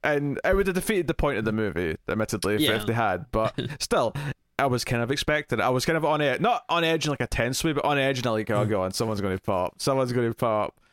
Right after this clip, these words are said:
Speaker 1: Someone's gonna pop. Go on, go on, pop away."
Speaker 2: <laughs>
Speaker 1: Uh, but, yeah, we have to talk about Dylan's death, because as soon as you
Speaker 2: Sure.
Speaker 1: start to care about these two being into each other, you're like, "Okay,
Speaker 2: Mm.
Speaker 1: he's, he's going to die," right?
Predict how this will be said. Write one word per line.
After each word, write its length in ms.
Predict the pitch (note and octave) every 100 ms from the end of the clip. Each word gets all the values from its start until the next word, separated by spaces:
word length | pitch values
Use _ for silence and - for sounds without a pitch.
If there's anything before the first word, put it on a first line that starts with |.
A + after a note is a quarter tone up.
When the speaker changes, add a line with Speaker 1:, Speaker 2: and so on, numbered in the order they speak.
| _ _ - B2+ -
Speaker 1:
Someone's 240 | D#3+ D3+
gonna 180 | D3 B2+
pop. 160 | -
Go 160 | D3 E3
on, 420 | C#3 B2+ B2 A#2 C3
go 200 | B3 G#3
on, 720 | E3+ D#3 C#3+ B2+ A#2 G#2+ A2
pop 260 | - F3+ E3
away." 380 | C3+ A#2 G#2+ G2 -
Speaker 2:
<laughs> 20 | - - - -
Speaker 1:
Uh, 300 | B2+ C3 A#2+ _ _ _ _ _ - - - - -
but, 320 | C#3 C3+ -
yeah, 140 | F#3+
we 60 | E3+
have 100 | G3+
to 60 | G3
talk 100 | C#3+
about 80 | A2
Dylan's 320 | A#2+ A2+ G2
death, 320 | G#2 F2 -
because 340 | C#3 D3+ C3+ C3+ A1 -
as 120 | -
soon 140 | - C#4+
as 100 | C4+
you 40 |
Speaker 2:
Sure. 40 | A#3
Speaker 1:
start 220 | G#3 G3
to 60 | E3+
care 200 | D#3+ D3+
about 180 | D3+ D3+
these 180 | D3+ -
two 300 | D#3 D#3+ D#3+ - -
being 180 | C3+ C3+
into 260 | A#2+ A#2+ C3+
each 200 | C#3 -
other, 180 | C#3+ C#3+
you're 100 | B2
like, 140 | A2+
"Okay, 460 | - - G2 F2+ F2+ A#2
Speaker 2:
Mm. 120 | A2+ _ _ _ _ _ _ _ _ _ -
Speaker 1:
he's, 420 | - C3 A2 -
he's 120 | B2+
going 220 | A#2 A#2+ G#2+
to 100 | G2
die," 400 | F#2 C2 D2 G2+ -
right? 300 | A#2 B2